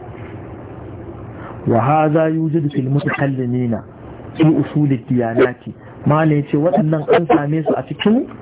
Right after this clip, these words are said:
masu waɗanda ake ce musu al-mutakallimun, ahlul kalam. Fi usul ad-diyanati a cikin tauhidi, sune usul ad-diyanat. Wa fi fuqaha ar-ra'y, sannan an samu waɗanda suke malaman fiqh ne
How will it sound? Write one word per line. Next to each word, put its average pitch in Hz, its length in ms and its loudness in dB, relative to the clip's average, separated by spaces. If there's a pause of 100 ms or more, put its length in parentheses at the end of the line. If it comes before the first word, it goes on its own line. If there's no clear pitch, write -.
(360)
masu 135 580 2 (100)
waɗanda 160 340 4
ake 156 180 -2
ce 160 60 0
musu 160 200 -2
al-mutakallimun, 135 880 -2 (320)
ahlul 156 340 4
kalam. 127 360 0 (840)
Fi - 140 4
usul 165 380 2
ad-diyanati 139 880 -2
a - 60 -4
cikin 156 260 2
tauhidi, 117 600 0 (140)
sune 170 220 4
usul 135 320 0
ad-diyanat. 117 600 0 (880)
Wa 139 120 4
fi 190 160 4
fuqaha 175 480 2
ar-ra'y, 160 540 0 (380)
sannan 175 360 2
an 185 180 2
samu 165 300 2
waɗanda 160 340 0
suke 160 320 2
malaman 143 460 2
fiqh 214 180 0
ne 165 200 2